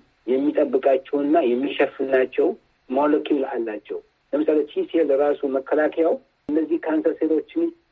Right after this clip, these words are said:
ያያቸዋል። ግን ደህና መስሏቸው ይተዋቸዋል። ኢሚኖቴራፒ የሚ-፣ አሁን ባለው መልክ ያወጣው እሱን አንማስክ ለማድረግ ያኛውን ሽፋን ለማውጣትና እሱን ለማጋለጥ ነው።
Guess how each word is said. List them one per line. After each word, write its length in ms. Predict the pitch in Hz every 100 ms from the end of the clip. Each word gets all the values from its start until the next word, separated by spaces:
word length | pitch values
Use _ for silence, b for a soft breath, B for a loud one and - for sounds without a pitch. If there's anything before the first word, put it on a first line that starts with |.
| 156
ያያቸዋል። 680 | 180 233 196 - 165 143 247 - _ _ _
ግን 200 | - 349 415 370
ደህና 280 | - 202 196 180
መስሏቸው 560 | 170 160 151 - 160 - - _ 180 -
ይተዋቸዋል። 560 | 311 175 151 - - - - 156
ኢሚኖቴራፒ 680 | 156 165 165 160 160 160 156
የሚ-፣ 260 | 156 151 151
አሁን 260 | 160 160 185
ባለው 320 | 175 139 135 135
መልክ 260 | 135 147 -
ያወጣው 460 | 139 160 - 156 185 - _ -
እሱን 400 | 160 - 196 220 - _ _
አንማስክ 500 | 143 151 151 156 - 131
ለማድረግ 400 | 123 123 143 180 - _ -
ያኛውን 440 | 135 135 143 151 -
ሽፋን 380 | - - 147 139 - - 160 127
ለማውጣትና 680 | 131 156 147 139 147 143 156 185 208 -
እሱን 240 | - 160
ለማጋለጥ 600 | 143 143 135 131 131 123
ነው። 120 | -